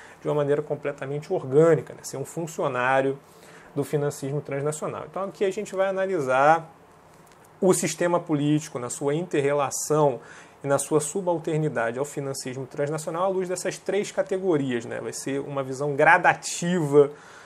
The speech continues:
do que, de fato, é a penetração do ancapo-identitarismo, dessa ideologia do financismo transnacional na nossa política. Então, vamos começar lá de baixo, né? Vamos começar do primeiro plano.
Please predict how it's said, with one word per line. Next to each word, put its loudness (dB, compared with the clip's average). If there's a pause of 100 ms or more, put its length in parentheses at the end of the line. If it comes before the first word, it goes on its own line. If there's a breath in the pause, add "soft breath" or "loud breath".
(160 loud breath)
do -4
que, -2
de -6
fato, -4
é 2
a 0
penetração -6 (440 loud breath)
do 4 (240)
ancapo-identitarismo, 2
dessa -4
ideologia -2 (320 loud breath)
do -4
financismo -6
transnacional -8
na -4
nossa -6
política. -12 (220)
Então, 8 (360 loud breath)
vamos 6
começar 6
lá 6
de 2
baixo, 8
né? -8
Vamos -4
começar -4
do -2
primeiro -4
plano. -10